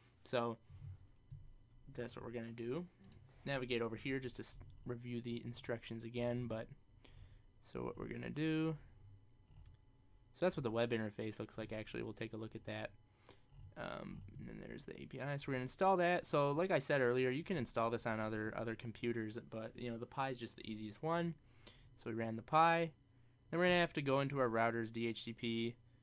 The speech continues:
uh, and use it as our D N S. So we'll get in, into that after it installs. Uh, yeah, so D, like I said, a D N S consert, or a D N S modifiable router is really the best way to do this.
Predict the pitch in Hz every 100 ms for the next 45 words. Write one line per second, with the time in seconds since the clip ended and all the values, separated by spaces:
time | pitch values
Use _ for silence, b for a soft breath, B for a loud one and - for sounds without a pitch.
0 | b b - _ - 117 120 113 101 -
1 | - 110 117 104 90 95 82 82 90 98
2 | 85 - - - - - 107 67 62 62
3 | - - - - - - - - - -
4 | - - - - - 180 196 202 196 -
5 | B B B B - - _ - - _
6 | _ - - _ _ _ - - 120 120
7 | 120 - - - - - 104 98 113 -
8 | 127 120 110 - 139 196 190 - 131 160
9 | 156 - 135 131 - - 120 151 147 139
10 | 139 127 113 123 117 123 113 113 120 147
11 | 135 123 - 113 117 117 110 104 107 104
12 | 104 107 107 107 110 110 - 110 110 113
13 | 110 107 -